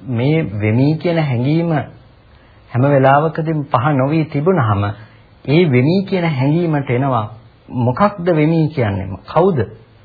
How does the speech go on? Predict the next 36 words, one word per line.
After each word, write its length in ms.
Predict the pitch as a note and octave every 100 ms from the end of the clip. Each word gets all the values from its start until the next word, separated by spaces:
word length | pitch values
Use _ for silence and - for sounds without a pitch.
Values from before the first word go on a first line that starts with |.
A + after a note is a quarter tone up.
| - - - _
අන්න 180 | C3 C3
එතකොට 320 | A#2+ D3+ D3+
මේ 180 | D3+ C3+
පංචේන්ද්‍රයන්ගෙන් 1120 | C3+ B2+ D3 E3+ E3+ F#3 E3+ E3+ D3+ C3+ A2+
යුක්ත, 300 | G#2+ F#2+ - - -
ඇස 160 | - G#2+
කන 300 | C3+ D3 D3+
නාසය 400 | D#3 D#3+ D#3+ D#3+
දිව 180 | D3 C#3
ශරීරය 560 | C#3+ B2 B2+ D#3 E3 D3+ D3 B2+ - - - _ A2+
යුක්ත 380 | G#2+ D#3+ D#3+ -
වූ 260 | F#3 F3+
කෙනා 320 | F3+ E3 D#3 D3
තමයි 320 | D3+ C#3 B2
මම 220 | A#2 C3 D#3
කියලා 320 | - B2 B2
ඔන්න 140 | B2
අපිට 260 | A#2+ C#3+ C3+
ඒකට 260 | A#2+ C3+
අදාළ 300 | C3 C3 E3+
රූපයක් 480 | E3 D3+ F3 E3+ C#3+
හම්බෙලා 360 | - A2 G#2 -
තියෙනවා. 300 | - - - - - - - - - - -
ඇහක් 260 | - A#2 B2 B2
තියෙන, 300 | D3 D#3+ D#3+
කන 300 | - A2 A2
තියෙන, 260 | A#2 D#3 D3+
නාසය 480 | A#2 G#2+ A2+ C#3 C#3
තියෙන, 280 | - D3+
දිව 180 | C3 A2 B2
තියෙන, 280 | A#2+ C#3+ C3
කය 240 | - -
තියෙන 300 | D#3+ E3+ E3
කෙනා 260 | D#3 C#3 C#3
තමයි 300 | C#3+ C3 B2
මම. 220 | A2+ A#2+